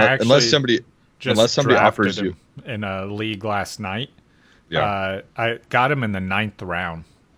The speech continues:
Speaker 1: Boom. That's a win. That's awesome right there.
Speaker 2: Yeah.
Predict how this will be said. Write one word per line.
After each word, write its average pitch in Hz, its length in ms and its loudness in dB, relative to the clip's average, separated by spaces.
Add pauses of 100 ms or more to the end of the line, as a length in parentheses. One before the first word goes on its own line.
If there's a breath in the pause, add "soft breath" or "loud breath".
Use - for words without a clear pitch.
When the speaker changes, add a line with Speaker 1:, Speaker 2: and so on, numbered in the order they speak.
(140)
Speaker 1:
Boom. 85 420 2
That's 104 240 2
a 110 60 4
win. 80 400 -2
That's 104 220 0
awesome 85 480 0
right 73 160 -8
there. 71 300 -8
Speaker 2:
Yeah. 92 280 -8